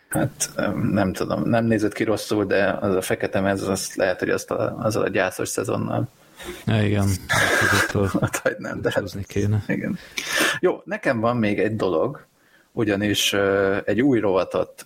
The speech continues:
Speaker 1: ö, szeretnénk itt elindítani, ö,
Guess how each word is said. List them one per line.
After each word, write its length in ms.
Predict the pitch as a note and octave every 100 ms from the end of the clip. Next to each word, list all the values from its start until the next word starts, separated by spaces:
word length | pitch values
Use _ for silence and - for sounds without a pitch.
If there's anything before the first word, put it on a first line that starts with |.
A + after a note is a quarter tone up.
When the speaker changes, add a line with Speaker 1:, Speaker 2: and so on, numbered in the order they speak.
| _
Speaker 1:
ö, 540 | G2+ F#2 F#2 F#2+ F#2 G2+ - -
szeretnénk 560 | - F#2+ - F2 E2+
itt 140 | F2+ G2
elindítani, 840 | E2+ D2+ D#2 D#2 F2+ E2+ A2 A#2+ B2+ -
ö, 520 | F2+ F2+ F2 F2 F2